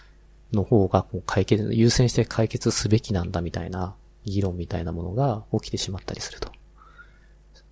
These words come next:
そうすると、その中で起きてる、例えば女性差別みたいなものっていうのが、あの、小さな差別なんだから今は黙っておいてくれみたいな目で見られてしまったりっ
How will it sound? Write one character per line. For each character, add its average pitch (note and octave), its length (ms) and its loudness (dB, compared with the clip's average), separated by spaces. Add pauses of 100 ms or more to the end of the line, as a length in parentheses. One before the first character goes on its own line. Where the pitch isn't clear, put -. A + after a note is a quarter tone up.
(140)
そ - 180 -2
う - 20 0
す - 100 -4
る B2+ 100 0
と、 A#2+ 280 -2
そ - 260 -6
の G3 140 2
中 G#3+ 240 2
で A2+ 120 2
起 G#2+ 80 0
き - 100 -12
て - 80 0
る、 G2 100 0 (140)
例 D3+ 80 4
え B2+ 40 2
ば G2 200 -2 (180)
女 G#2 180 0
性 A#2+ 280 0
差 C3+ 160 -2
別 A2+ 240 -2
み F#2+ 100 -2
た F2+ 140 -4
い F2+ 60 -6
な F2 80 -8
も F2 120 -8
の F2 80 -6
っ F2 60 -10
て - 160 -12
い - 20 -6
う E2+ 40 -6
の F2+ 120 -10
が、 G#2 300 2 (1400)
あ G#2+ 80 0
の、 G2 100 -4 (200)
小 A#3 320 2
さ C#3 160 2
な G2+ 100 2
差 - 140 -2
別 G#2+ 220 -2
な G2 100 -4
ん F2+ 100 -8
だ F#2 100 -6
か G#2 120 -2
ら G2 80 2
今 D#3+ 240 2
は G2 120 2
黙 G2+ 220 0
っ C#3 80 -4
て - 180 0
お G2 140 2
い F#2+ 40 -4
て - 120 -4
く - 100 -4
れ B2+ 80 4
み G#2+ 100 0
た F#2 120 -2
い F2 40 -4
な F2 100 -6
目 F#2 100 0
で F#2+ 100 -4
見 F#2 120 -8
ら F#2+ 120 -2
れ F2+ 80 -2
て - 100 -10
し - 140 -8
ま - 100 -12
っ - 80 -20
た - 100 -8
り - 100 -14
っ - 40 -18